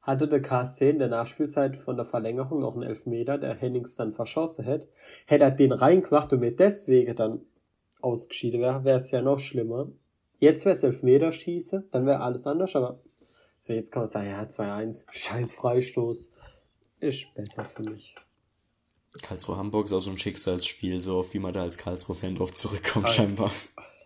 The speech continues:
Speaker 1: Digga.
Speaker 2: Naja.
Speaker 1: Ich hasse
Speaker 2: Äh, mir fällt, mir f-, ja, was?
Speaker 1: Ich hasse H S V so sehr. Das sind so dumme
Speaker 2: Ja, hat man
Speaker 1: Fans.
Speaker 2: letzte Woche auch schon, auch schon mitbekommen. Aber andere Sache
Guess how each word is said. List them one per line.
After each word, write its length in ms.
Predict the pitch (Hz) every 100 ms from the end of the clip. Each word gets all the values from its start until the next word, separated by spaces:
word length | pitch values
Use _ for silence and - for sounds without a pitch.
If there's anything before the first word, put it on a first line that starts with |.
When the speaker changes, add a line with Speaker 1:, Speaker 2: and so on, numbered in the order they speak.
| - - _ _ _ _ _ _
Speaker 1:
Digga. 240 | - - - - - - - - - _ _ - - - _
Speaker 2:
Naja. 460 | - 87 78 76 78 _ _ _ - _ _ _ _ -
Speaker 1:
Ich 320 | 123 - - -
hasse 320 | 113 - -
Speaker 2:
Äh, 80 | 113
mir 160 | 110
fällt, 360 | - 107 101 82
mir 80 | 117
f-, 180 | - - _ _ _ _ _ - _ _ -
ja, 180 | 123 139
was? 180 | 233 - _
Speaker 1:
Ich 180 | - 123
hasse 340 | 113 - 110
H 80 | 110
S 140 | -
V 200 | - 110
so 200 | 107 110
sehr. 260 | - - 113 113 _
Das 140 | -
sind 140 | - 117
so 140 | 107
dumme 280 | - 113 110
Speaker 2:
Ja, 120 | 110
hat 120 | 110
man 80 | 95
Speaker 1:
Fans. 100 | 95
Speaker 2:
letzte 200 | - 101
Woche 200 | 95 90
auch 180 | 87 85
schon, 300 | 85 90 92
auch 180 | 101 87
schon 160 | 92
mitbekommen. 560 | 87 85 92 90 87 87 - -
Aber 200 | 98 117
andere 220 | 165 156
Sache 400 | 104 98 101 104